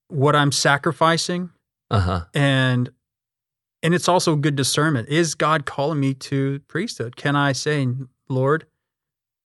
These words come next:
Speaker 1: are you asking me to sacrifice this particular woman and these future kids?"
Speaker 2: Mm.
Speaker 1: Um, and it's so, this is why it's so important that we men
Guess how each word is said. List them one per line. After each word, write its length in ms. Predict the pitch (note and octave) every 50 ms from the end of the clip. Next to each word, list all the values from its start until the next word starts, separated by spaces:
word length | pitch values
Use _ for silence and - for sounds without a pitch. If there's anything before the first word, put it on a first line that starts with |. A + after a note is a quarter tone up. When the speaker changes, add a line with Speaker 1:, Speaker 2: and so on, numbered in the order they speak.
| _ _ -
Speaker 1:
are 40 | C#3
you 160 | C#3+ C#3 C#3 C#3
asking 360 | C#3 C#3+ D3+ - - D3 C#3+
me 140 | C#3+ C#3+ C3
to 260 | - - C#3 C3 B2
sacrifice 800 | B2 - C#3+ C3+ C3 - C3+ B2+ - B2 B2+ B2 B2 - - - E3
this 240 | C#3 B2+ B2+ B2+ -
particular 520 | - C#3 B2+ - C#3 B2+ - C3 B2+ B2
woman 440 | A#2+ B2 B2 B2 A#2+ A#2+ A#2+ A#2+ -
and 160 | D#3 C#3+ B2+ B2
these 300 | B2 B2 A#2+ - - - _ _ _ _ _ _ _
future 340 | - D3+ C#3 B2+ - C3+ B2+
kids?" 500 | - - C#3 B2 A2+ - - - - _ _ -
Speaker 2:
Mm. 440 | A#2+ A#2+ A#2+ A#2 G2+ E2 E2 F2 F2 - _ _ _ _
Speaker 1:
Um, 420 | - B2+ A#2+ A#2+ A#2+ A#2 A#2+ - - -
and 120 | D3+ D3
it's 120 | D3 C3 -
so, 400 | - E3+ D#3+ D#3+ D#3 D#3 D3+ - -
this 320 | E3+ D3+ C#3+ E3 D#3+ -
is 80 | E3+ D#3
why 140 | D#3+ D#3+ D#3
it's 100 | D3+ -
so 140 | - E3 D3
important 360 | C3+ B2+ - E3+ F3 D#3 B2+ C#3
that 80 | B2+
we 160 | B2+ C#3 C3
men 400 | B2+ C3 C#3+ E3 D#3+ C#3 B2 B2